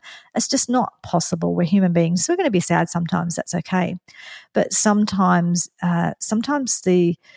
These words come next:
being real with yourself stuff is the sitting down and being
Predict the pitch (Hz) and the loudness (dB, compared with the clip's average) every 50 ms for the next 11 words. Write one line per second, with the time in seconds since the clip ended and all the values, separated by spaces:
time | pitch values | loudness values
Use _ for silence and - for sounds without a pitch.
0 | - _ _ _ _ - - 208 208 190 190 185 180 175 180 185 190 196 190 208 | -20 _ _ _ _ -2 0 2 2 4 2 2 2 4 4 4 4 4 4 2
1 | 190 - - 196 180 175 - - 185 170 165 165 - - - - - 165 160 175 | 0 0 0 0 0 0 2 2 2 2 2 2 -2 -4 -4 -2 0 2 2 2
2 | 170 - - - - _ _ _ _ _ _ _ _ _ _ - - 190 190 185 | 0 -4 -8 -16 -18 _ _ _ _ _ _ _ _ _ _ -4 0 2 2 4
3 | 185 185 180 - - - - - _ _ _ _ _ _ _ _ _ _ _ _ | 2 2 0 0 -2 -2 -4 -6 _ _ _ _ _ _ _ _ _ _ _ _
4 | _ - 180 180 175 170 160 - _ _ _ - - - 196 185 180 175 175 170 | _ 0 2 2 4 2 0 -2 _ _ _ -6 -2 -2 0 2 2 2 2 2
5 | 175 175 170 165 165 165 165 165 160 - - 170 170 175 170 175 165 165 165 165 | 2 2 2 2 2 0 0 -2 -4 -6 -4 -2 -2 0 0 0 0 0 0 -2
6 | 165 160 160 | -4 -6 -6